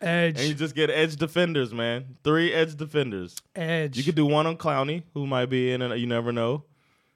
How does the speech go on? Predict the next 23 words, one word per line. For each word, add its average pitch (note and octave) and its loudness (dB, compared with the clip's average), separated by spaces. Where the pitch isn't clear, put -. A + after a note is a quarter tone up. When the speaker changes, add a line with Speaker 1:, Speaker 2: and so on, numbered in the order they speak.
Speaker 2:
You B2 -12
could C#3 -2
do C3+ 4
one B2+ 2
on, A#2+ -2
like, A2+ 0
a G#2+ -4
young, C#3 -2
uh, A#2+ 0
budding B2 0
star A#2+ 2
in, A2 -4
like, G#2 -4
Jalen A2 -4
Phillips. - -4
Speaker 1:
Right. D#3 0
Speaker 2:
You A#2 -10
could B2+ -6
do C3 2
one A#2 -2
on A2 -4
the, A2 -2
uh, G#2 -2